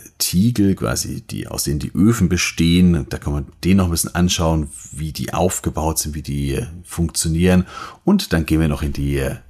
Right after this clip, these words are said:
Schleiferei. Auch in der Schleiferei ist es sehr, sehr laut. Klar, hier wird das Glas geschliffen. Manches wird glatt geschliffen, manches wird matt geschliffen. Auch das unglaublich spannend, wie hier,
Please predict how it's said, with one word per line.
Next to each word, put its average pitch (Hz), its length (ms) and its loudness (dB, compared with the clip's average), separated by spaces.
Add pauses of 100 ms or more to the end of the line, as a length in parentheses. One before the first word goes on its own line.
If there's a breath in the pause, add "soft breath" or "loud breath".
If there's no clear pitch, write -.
(180)
Schleiferei. 73 1200 -4 (500)
Auch - 280 -4
in 64 100 0
der - 60 0
Schleiferei 76 420 2
ist 76 100 2
es 73 120 0
sehr, 76 160 2
sehr 73 120 0
laut. 85 640 2
Klar, 60 160 -2
hier 78 140 -2
wird 62 100 -2
das - 140 -4
Glas 73 260 -2
geschliffen. 82 840 0
Manches 80 320 -2
wird 78 120 -4 (140)
glatt - 300 -2
geschliffen, - 400 -4
manches - 320 -4
wird 80 140 -10
matt - 260 -6
geschliffen. 76 600 -4 (800 loud breath)
Auch 78 160 -2
das - 400 -4
unglaublich 104 480 0
spannend, 92 560 0
wie 82 100 -2
hier, 82 720 2